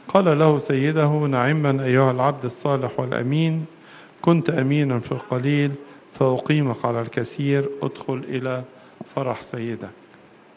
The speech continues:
ثم جاء أيضًا الذي أخذ الوزن الواحدة وقال:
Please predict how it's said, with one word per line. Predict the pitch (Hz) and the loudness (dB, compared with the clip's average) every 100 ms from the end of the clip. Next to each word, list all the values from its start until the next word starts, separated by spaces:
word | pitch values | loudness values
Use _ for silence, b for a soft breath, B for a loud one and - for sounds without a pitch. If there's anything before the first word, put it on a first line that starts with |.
| B B B B B | B B B B B
ثم | - 147 139 | -6 -2 2
جاء | 135 160 185 160 165 | 2 4 2 2 2
أيضًا | 151 139 139 143 147 - | 0 2 0 0 -4 -4
الذي | 143 127 135 135 135 | -2 2 2 2 0
أخذ | - 147 143 123 | 0 0 0 2
الوزن | 120 123 139 139 135 | 0 2 0 0 -2
الواحدة | 120 117 113 - 143 131 | -2 -2 -4 -4 0 2
وقال: | 120 117 143 147 151 | 0 0 2 2 2